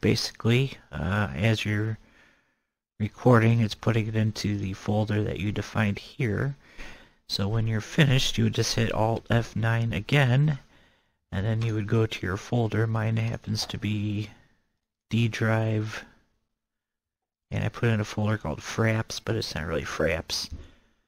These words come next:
And, uh, it keeps putting them in this desktop folder. And, uh, this is the one I'm recording right now.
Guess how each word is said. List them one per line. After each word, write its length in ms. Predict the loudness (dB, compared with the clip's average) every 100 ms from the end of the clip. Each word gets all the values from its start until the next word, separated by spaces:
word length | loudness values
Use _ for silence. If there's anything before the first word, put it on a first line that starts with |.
| _ _ -12
And, 260 | -8 -8 -6
uh, 120 | -6
it 140 | -6
keeps 260 | -4 -4 -4 -4
putting 200 | 0 2
them 120 | 2
in 100 | 2
this 200 | -2 -4
desktop 680 | -4 -2 0 -2 -6 -6 -8
folder. 540 | -10 -8 -6 -6 -8 -12 -20 -18 -16 -16 -18 -20 _ _ _ -10
And, 260 | -8 -8
uh, 160 | -6 -6
this 300 | -4 -4 -4
is 160 | -6
the 100 | -4
one 240 | -2 0 0
I'm 140 | -2
recording 500 | -6 -4 -2 -2 0
right 240 | -2 -2 0
now. 460 | 0 0 -2 -6